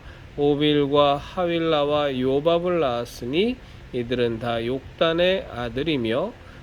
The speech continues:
그들이 거주하는 곳은 메사에서부터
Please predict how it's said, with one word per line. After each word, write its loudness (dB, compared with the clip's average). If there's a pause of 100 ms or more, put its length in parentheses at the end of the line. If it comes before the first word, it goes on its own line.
(160)
그들이 2
거주하는 0
곳은 -2
메사에서부터 0